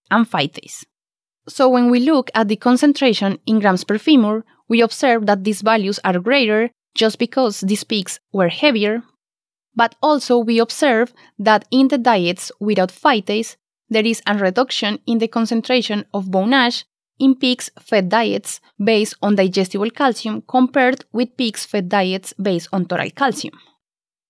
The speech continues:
And this is because the digestible calcium diets were formulated using values that optimize growth performance, and therefore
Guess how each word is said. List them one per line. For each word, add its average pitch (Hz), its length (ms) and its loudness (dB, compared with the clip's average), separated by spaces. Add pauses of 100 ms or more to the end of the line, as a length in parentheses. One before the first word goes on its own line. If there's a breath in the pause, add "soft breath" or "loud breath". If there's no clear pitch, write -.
And 226 200 2
this 226 120 2
is 208 140 -6
because 220 460 -2
the 220 100 -2
digestible 220 600 0
calcium 190 480 -2
diets 214 400 0
were 202 160 -2
formulated 233 840 0
using 208 500 -2 (140)
values 202 540 0
that 196 280 0
optimize 208 600 0 (140)
growth 190 260 -4
performance, 208 680 -2 (260 soft breath)
and 226 200 2
therefore 247 460 0